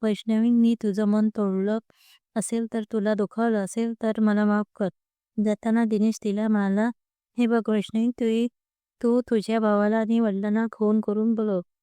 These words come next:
आणि तू, तू त्याच्यासोबत एवढं म्हणू." दिनेश तिथून गायब झाला. त्याने एकदा सुद्धा वळून पाहिलं नाही की वैष्णवीचे काय हाल झाले असेल,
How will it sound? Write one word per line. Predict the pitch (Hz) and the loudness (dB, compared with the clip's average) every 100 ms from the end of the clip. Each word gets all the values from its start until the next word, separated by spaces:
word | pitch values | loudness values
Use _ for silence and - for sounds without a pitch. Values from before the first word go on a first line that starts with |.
| _ _ - | _ _ -2
आणि | 226 233 - | 0 0 -2
तू, | 233 | -2
तू | 233 220 | -2 -4
त्याच्यासोबत | - 220 208 220 - 202 226 220 | -2 -2 -2 -4 -6 -6 -2 0
एवढं | 208 214 226 | 0 2 0
म्हणू." | 208 214 202 220 _ - _ - | -2 0 2 0 _ -20 _ -2
दिनेश | 214 208 220 - | 2 2 2 -2
तिथून | 208 226 226 | -2 2 2
गायब | 220 220 214 | 2 0 -2
झाला. | 226 185 180 - | -2 -2 -4 -2
त्याने | 208 220 226 214 _ _ - | 0 2 2 -2 _ _ -6
एकदा | 226 185 233 240 | -4 0 0 0
सुद्धा | 233 202 226 | 0 0 0
वळून | 214 208 214 | 2 2 2
पाहिलं | 214 190 220 | 2 0 2
नाही | 226 190 190 - | 2 2 -2 -2
की | 220 | -2
वैष्णवीचे | 214 196 - 214 208 - | 0 -4 -2 0 0 -2
काय | 220 214 220 | -4 -2 -2
हाल | 202 208 190 196 208 220 | -2 -4 -2 -2 0 0
झाले | 202 190 202 | 2 2 0
असेल, | 208 190 | -2 -6